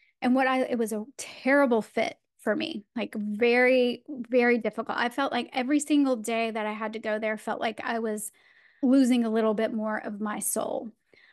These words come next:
But I learned a lot there. And what I learned is that I loved the things that I thought were going really well for the kids that were there, play therapy,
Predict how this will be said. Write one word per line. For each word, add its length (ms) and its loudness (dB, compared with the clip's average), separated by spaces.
But 120 2
I 100 4
learned 420 8
a 100 2
lot 340 -6
there. 400 -6
And 180 4
what 140 4
I 160 2
learned 520 6
is 220 -4
that 260 -2
I 200 0
loved 680 0
the 80 -2
things 560 -4
that 180 -4
I 160 0
thought 260 -4
were 120 -2
going 400 -4
really 280 0
well 600 -2
for 480 4
the 100 -4
kids 840 0
that 140 2
were 160 4
there, 300 2
play 180 2
therapy, 600 -2